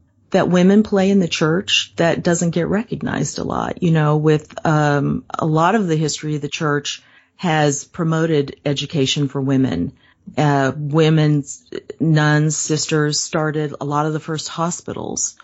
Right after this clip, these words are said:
These are <laughs> things that, well, the men were off doing sometimes in the terrible crusades. There were different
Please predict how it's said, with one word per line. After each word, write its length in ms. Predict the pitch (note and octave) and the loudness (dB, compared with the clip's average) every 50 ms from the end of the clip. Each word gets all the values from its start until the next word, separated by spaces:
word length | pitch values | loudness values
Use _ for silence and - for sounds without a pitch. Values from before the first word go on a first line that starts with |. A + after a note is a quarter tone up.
| _ _ _ _ _ _ | _ _ _ _ _ _
These 200 | - F3 E3+ D#3+ | 0 0 0 0
are 60 | E3+ | -2
<laughs> 120 | D#3+ - A3 | -2 0 2
things 220 | A3+ - G#3+ G#3 | 2 4 4 2
that, 140 | - A3 F3+ | 2 2 2
well, 180 | G3+ F#3+ G3 G3 | 2 2 2 2
the 80 | G3+ | 2
men 220 | G3+ G3+ G#3+ A#3 A3+ | 2 2 2 2 2
were 100 | G#3 G3 | 2 2
off 260 | F#3+ G#3+ - - _ | 2 2 0 -2 _
doing 540 | - G#3+ G#3+ G#3 G#3 G3+ G3+ F3+ F3+ F3 F3 - | -2 0 0 2 0 -2 -2 -6 -10 -16 -16 -12
sometimes 580 | - - A#3 C#4 C#4 B3 F#3 G3 A3 A3+ - | -6 -4 -2 -2 0 0 0 0 -2 -2 0
in 160 | A#3+ A3 A3+ A3 | 0 2 2 2
the 100 | A#3 A3+ | 2 0
terrible 480 | A3 - D4+ E4 F4 C#4+ F3 D#3 D3 | 0 0 2 2 2 2 2 0 -2
crusades. 640 | - - D3 C#3 - - - - A#1+ C2 - - - | -2 -2 -4 -4 -4 -4 -6 -6 -6 -6 -8 -10 -8
There 80 | D#3+ C#3+ | -8 -6
were 100 | D#3 D3 | -6 -4
different 440 | - E3+ E3 - F#3+ F3 - - | -4 -6 -4 -4 -4 -4 -6 -6